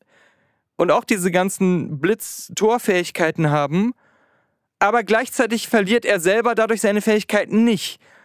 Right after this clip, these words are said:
Also er kann das einfach temporär, indem er so einen lustigen Zauberspruch sagt, aus dem Hut zaubern,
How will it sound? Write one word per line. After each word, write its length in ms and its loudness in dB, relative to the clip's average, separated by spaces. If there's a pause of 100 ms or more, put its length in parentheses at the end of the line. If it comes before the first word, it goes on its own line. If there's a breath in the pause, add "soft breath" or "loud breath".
(240 soft breath)
Also 200 2
er 140 2
kann 200 0
das 120 -2
einfach 320 -2
temporär, 680 0
indem 260 0
er 60 0
so 100 0
einen 100 -2
lustigen 340 0
Zauberspruch 580 -2
sagt, 360 0
aus 120 -4
dem 120 2
Hut 160 2
zaubern, 500 0